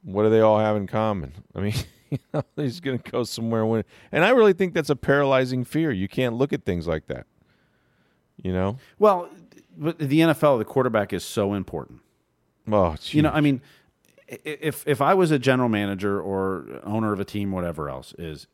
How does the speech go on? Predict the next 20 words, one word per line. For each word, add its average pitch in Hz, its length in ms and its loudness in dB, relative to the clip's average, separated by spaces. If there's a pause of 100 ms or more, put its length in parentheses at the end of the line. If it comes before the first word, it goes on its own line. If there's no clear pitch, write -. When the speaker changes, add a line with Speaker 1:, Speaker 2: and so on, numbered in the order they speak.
(160)
Speaker 2:
you 123 140 -2
gotta 180 180 4
figure 131 220 0
out 113 80 0
the 113 80 -8
quarterback 90 400 -2
position. 71 420 -14 (120)
Nothing 139 300 2
else 117 160 0
matters 90 340 -2
if 76 80 -14
you 90 80 -10
can't 85 240 -10
figure 78 180 -10
that 71 160 -10
position 69 340 -14
out. 57 120 -18 (120)
Speaker 1:
No, 156 320 0
it 101 80 -2
doesn't. 143 400 -2